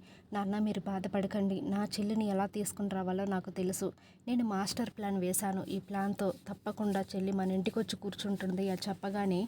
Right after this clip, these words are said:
ఇంకా హరివర్ధన్ అయితే ఏమీ మాట్లాడకుండా సైలెంట్గా అయితే ఉండిపోతాడు.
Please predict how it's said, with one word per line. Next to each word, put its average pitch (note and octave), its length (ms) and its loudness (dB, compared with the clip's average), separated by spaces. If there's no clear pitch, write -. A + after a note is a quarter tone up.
ఇంకా A3+ 240 0
హరివర్ధన్ G3 600 0
అయితే G3 300 0
ఏమీ G3 260 4
మాట్లాడకుండా F#3+ 720 0
సైలెంట్గా F#3 560 0
అయితే F3+ 200 0
ఉండిపోతాడు. F#3 680 2